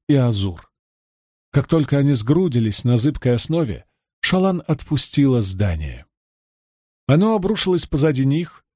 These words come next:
бусины хлынули вниз с грохотом, испугав кое-каких маленьких зелёных спренов, которые ползали поблизости.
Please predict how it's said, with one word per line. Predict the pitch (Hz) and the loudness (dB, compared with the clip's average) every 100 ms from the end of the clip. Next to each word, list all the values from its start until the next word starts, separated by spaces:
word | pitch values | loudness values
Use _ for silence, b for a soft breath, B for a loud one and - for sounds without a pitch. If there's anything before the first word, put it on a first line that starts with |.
| _ _ _ | _ _ _
бусины | 113 214 208 180 180 | -2 2 2 2 0
хлынули | - 170 190 180 170 | 0 0 2 2 0
вниз | 143 185 135 | 0 0 0
с | 104 | 0
грохотом, | 92 151 185 - 113 95 80 b b - | 0 0 0 -4 -6 -6 -8 b b -2
испугав | - 202 185 135 - | 0 0 0 0 0
кое-каких | 120 110 117 151 - | -4 -2 -2 -2 -2
маленьких | 127 135 127 113 120 | 0 2 0 0 -2
зелёных | 98 123 120 110 - | 2 2 2 -2 -4
спренов, | - - 175 160 156 - _ _ | -4 -2 -2 -2 -4 -10 _ _
которые | - 185 175 147 | -4 0 0 0
ползали | - 131 123 117 113 | 0 0 2 0 0
поблизости. | 117 101 95 78 - - - | -2 -4 -4 -2 -2 -2 -8